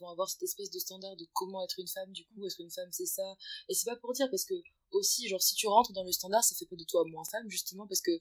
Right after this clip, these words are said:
dans tous les débats, tout ça, féministe et tout, dans beaucoup de conversations, c'est, ah, mais c'est ce qu'on disait justement tout à l'heure par rapport aux femmes au foyer et tout ça. Genre, dès que tu, justement, quand tu rentres dans le moule, supposément, bah, t'es, du coup, t'es trop un cliché. T'es, alors qu'en soi, justement, être une femme, c'est multidimensionnel. Il y a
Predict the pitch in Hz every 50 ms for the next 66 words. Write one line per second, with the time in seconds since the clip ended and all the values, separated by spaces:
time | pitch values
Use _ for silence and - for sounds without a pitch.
0 | - - - - _ - 185 185 - 233 233 240 196 214 202 180 208 214 214 202
1 | 196 - - - 202 196 - 202 185 190 190 196 196 - 202 190 - 190 202 190
2 | 165 170 _ - - 392 - 190 180 180 185 - - 196 - - 254 - - -
3 | - - - 202 214 214 - - - _ _ _ _ - 185 - - - - 196
4 | 190 180 185 220 226 202 - - 202 202 202 - - 196 190 214 208 - 185 175
5 | 175 - 190 175 175 175 - 180 175 175 165 180 180 180 180 - - 190 180 -
6 | - - - - - - - - - 185 185 185 220 240 - 220 - - - -
7 | 190 185 175 170 202 202 - 220 220 226 214 - 202 196 - 202 202 190 214 226
8 | - 208 180 175 170 165 160 160 160 196 262 262 254 - - 392 - 185 180 170
9 | 175 170 175 202 254 262 _ _ _ _ _ _ _ - - 170 - - - -
10 | 165 160 - - 233 - 190 175 - - 208 202 196 - - 202 185 - - 190
11 | 185 - 185 - - - 247 190 185 - - 180 180 - 240 247 262 254 - -
12 | - - _ _ _ - - - - 214 233 220 - 180 - 190 185 180 - 226
13 | 220 - - 190 175 170 170 175 180 175 170 165 165 - 214 220 214 196 175 175
14 | 165